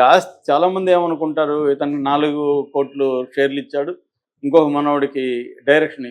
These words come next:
ఇది కాదు ఆడ. ఇది ట్రిగరింగ్ పాయింట్. అంతకు ముందు నుంచే ఇతనికి చిన్నప్పటి నుంచి కూడా ఇతను ఒక నెగ్లిజెంట్, నెగ్లి-, తనని నెగ్లెక్ట్ చేశారని ఫీల్ అవుతుంటాడు. తన ఫెయిల్యూర్‌కి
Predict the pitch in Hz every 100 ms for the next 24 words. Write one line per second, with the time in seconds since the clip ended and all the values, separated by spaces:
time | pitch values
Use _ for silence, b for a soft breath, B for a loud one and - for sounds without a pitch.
0 | 131 151 196 190 180 127 92 - _ _
1 | _ _ _ - 135 233 208 - 165 175
2 | 214 202 180 139 107 101 - - 135 170
3 | 170 165 196 220 220 214 208 180 165 147
4 | 131 - 139 160 165 160 160 147 135 135
5 | 131 - _ _ _ 127 127 131 131 135
6 | 120 127 151 185 180 170 165 - 160 143
7 | 139 - 127 127 135 156 147 135 135 151
8 | 139 135 147 170 170 160 156 143 139 135
9 | 139 135 135 131 123 120 120 - 131 170
10 | 175 175 190 190 180 - 170